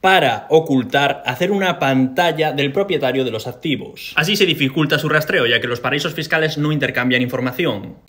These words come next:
Por ejemplo, constituye una sociedad en Panamá, pero a su vez creó otra sociedad en las Islas Caimán, que es propietaria de la primera, y pongo de socio principal a un testaferro.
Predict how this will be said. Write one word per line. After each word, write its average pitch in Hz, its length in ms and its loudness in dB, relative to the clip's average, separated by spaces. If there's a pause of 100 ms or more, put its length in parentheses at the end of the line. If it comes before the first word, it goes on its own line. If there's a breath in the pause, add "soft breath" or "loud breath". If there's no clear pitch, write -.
Por 202 160 2
ejemplo, 117 360 0
constituye 131 380 -4
una 123 100 -2
sociedad 120 360 -4
en 127 120 0
Panamá, 175 500 -2
pero 214 160 0
a 208 40 4
su 214 120 0
vez 196 220 0
creó 208 160 0
otra 214 240 -2
sociedad 185 500 -2
en 131 140 0
las 123 180 -4
Islas 196 260 -2
Caimán, 180 440 -2
que 180 60 -2
es 160 80 -4
propietaria 143 420 0
de 143 80 0
la 139 100 4
primera, 190 560 -2
y 254 460 0
pongo 143 340 4
de 110 220 -6
socio 165 520 0
principal 160 720 0
a 127 100 -4
un 131 180 0
testaferro. 117 920 -6